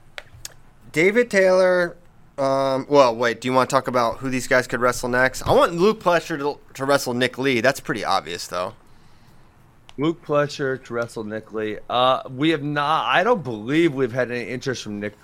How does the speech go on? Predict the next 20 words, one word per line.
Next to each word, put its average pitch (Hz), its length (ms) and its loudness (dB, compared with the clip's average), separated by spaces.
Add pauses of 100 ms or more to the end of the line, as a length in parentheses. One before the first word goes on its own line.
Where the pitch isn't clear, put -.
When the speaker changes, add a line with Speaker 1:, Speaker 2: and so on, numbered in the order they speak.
(160)
Speaker 2:
Lee, 104 320 -4
but 85 320 -10
yes, 113 340 0
obviously 110 400 -6
that's, 117 300 -4 (400)
that 127 340 2
is 117 680 -4 (880)
probably 131 280 2
the 113 100 0
number 113 240 2
one 110 160 0
match 110 240 0
that 85 80 -6
we'd 98 180 -6
love 98 220 -2
to 92 80 -14
see - 180 -12
him 90 160 -8
wrestle. 87 480 -8 (420)
Um, 98 400 0